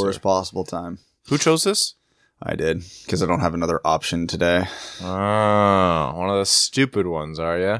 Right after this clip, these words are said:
Speaker 1: Yeah.
Speaker 2: Welcome to the Winged Wheel Podcast. I'm Ryan Hanna.
Speaker 1: I'm screwed. <laughs>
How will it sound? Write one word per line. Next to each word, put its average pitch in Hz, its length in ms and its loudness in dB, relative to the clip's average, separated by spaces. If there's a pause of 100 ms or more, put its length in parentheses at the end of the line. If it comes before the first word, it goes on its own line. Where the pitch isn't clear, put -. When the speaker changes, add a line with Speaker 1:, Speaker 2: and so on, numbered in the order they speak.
Speaker 1:
Yeah. 87 380 -4 (560)
Speaker 2:
Welcome 127 280 0
to 120 60 2
the 113 80 2
Winged 110 220 0
Wheel 104 160 2
Podcast. 90 760 -2 (140)
I'm 110 160 0
Ryan 104 200 2
Hanna. 92 340 -2 (560)
Speaker 1:
I'm 113 460 2 (120)
screwed. 82 540 0 (360)
<laughs> 147 100 0